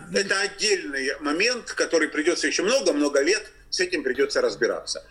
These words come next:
И для меня, как бы, это щас для меня действительно очень важно понимание того, что в России несколько, ну, по моим прикидкам, около двадцати миллионов адекватных, всё понимающих людей. Это огромная цифра. Как вырвать их из Мордора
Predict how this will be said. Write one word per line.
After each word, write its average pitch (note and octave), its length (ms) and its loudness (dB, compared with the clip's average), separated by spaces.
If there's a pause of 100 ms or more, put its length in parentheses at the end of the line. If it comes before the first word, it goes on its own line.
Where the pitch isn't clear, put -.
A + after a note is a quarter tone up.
(240)
И F3+ 120 -2
для C3+ 240 0
меня, G#3+ 260 0
как D3+ 180 -4
бы, D#3+ 120 2
это E3+ 220 0
щас D#3 240 0
для C3+ 120 0
меня D3+ 140 2
действительно D3+ 320 -2
очень C#3 240 -2
важно D#3+ 360 0
понимание C#3 520 2
того, D3 280 4
что - 420 0 (180)
в A#2+ 60 2
России E3+ 520 0
несколько, D#3+ 640 2
ну, D#3+ 160 0 (220)
по D3 100 4
моим A3+ 260 0
прикидкам, - 420 -2
около D3 240 2
двадцати C3+ 520 -2
миллионов D3 520 2
адекватных, E3 600 -2
всё D3 160 2
понимающих G2+ 640 -2
людей. F#2 300 -14 (480)
Это C3 220 2
огромная C3 460 2
цифра. G3+ 460 -2 (340)
Как E3 340 -2 (420)
вырвать G#3 520 0
их G3+ 140 -6
из F#3 120 -2
Мордора G#3 640 0